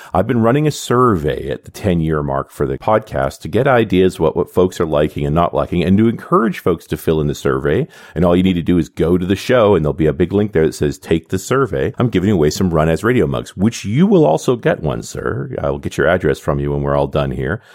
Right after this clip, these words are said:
Send you one of our big mugs. Our winner today is Jay Renton,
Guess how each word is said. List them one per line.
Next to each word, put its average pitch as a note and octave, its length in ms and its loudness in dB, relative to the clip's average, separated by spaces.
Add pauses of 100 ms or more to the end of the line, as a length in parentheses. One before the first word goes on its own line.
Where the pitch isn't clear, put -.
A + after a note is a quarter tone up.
(140)
Send D2+ 240 -4
you D2+ 60 -4
one C#2+ 100 -2
of C#2 100 -6
our C2+ 120 0
big C2 240 -4
mugs. D#2 360 -4
Our G2 160 2
winner C3 440 2
today A#2 920 2 (280)
is F2+ 540 2
Jay A#2 520 2
Renton, G#2+ 840 0